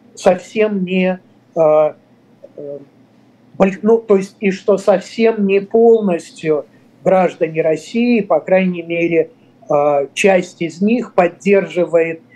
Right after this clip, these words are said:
или боится выступить против того, что творит, в том числе от их имени, э, сегодня власть, что находятся люди, которые в этих тяжёлых, жёстких условиях в состоянии лично бросать власти вызов.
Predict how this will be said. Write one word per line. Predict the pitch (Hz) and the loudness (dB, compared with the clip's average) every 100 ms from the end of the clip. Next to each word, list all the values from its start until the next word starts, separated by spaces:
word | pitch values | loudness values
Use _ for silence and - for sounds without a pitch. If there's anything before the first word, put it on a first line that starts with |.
| _ 190 | _ -4
или | 180 180 | 0 2
боится | 190 196 208 208 - 196 170 - _ - | 2 2 -2 -6 -6 -2 -2 -4 _ -10
выступить | 156 190 190 185 175 175 - | -4 -2 -2 -6 -2 -6 -4
против | 180 180 170 185 - | -2 -2 -2 -8 -2
того, | 180 160 196 233 247 _ _ - | -2 0 2 2 2 _ _ -18
что | - - 185 202 | -18 -2 0 0
творит, | - 175 170 196 220 - | 0 -2 0 -2 -8 -12
в | - - | -8 -2
том | 185 | -2
числе | 180 - 185 175 | -2 -4 0 0
от | - | 0
их | 180 - | -6 -4
имени, | 180 185 202 185 180 170 - _ _ _ - | -2 0 2 2 0 -2 -4 _ _ _ -2
э, | 151 151 143 | 0 0 -2
сегодня | - 165 170 170 180 | -4 0 0 0 0
власть, | 233 185 - | 2 2 0
что | - 156 | -4 0
находятся | 165 - 190 180 - 170 | 0 0 -2 -4 -4 -4
люди, | 170 220 240 220 | -2 -4 -2 -4
которые | 202 165 - 175 180 | -2 -4 -2 -2 -2
в | 170 | -2
этих | 180 180 180 - _ _ _ _ | -4 -4 -8 -10 _ _ _ _
тяжёлых, | 185 180 208 202 180 160 | 0 2 4 4 2 -4
жёстких | - 208 190 - _ 160 - | 0 2 2 -2 _ -8 -2
условиях | 175 - 220 262 247 226 214 - _ _ - | -4 0 4 4 4 4 4 -2 _ _ -4
в | |
состоянии | 196 196 - 175 196 214 214 202 | -2 0 0 2 2 0 0 -4
лично | 185 185 202 - 202 190 | -2 -6 -6 -4 -2 0
бросать | 170 165 - 180 180 | 0 -2 -2 -2 -4
власти | 165 165 160 - 190 | -4 -4 -4 -6 -6
вызов. | 175 160 - | -4 -6 -8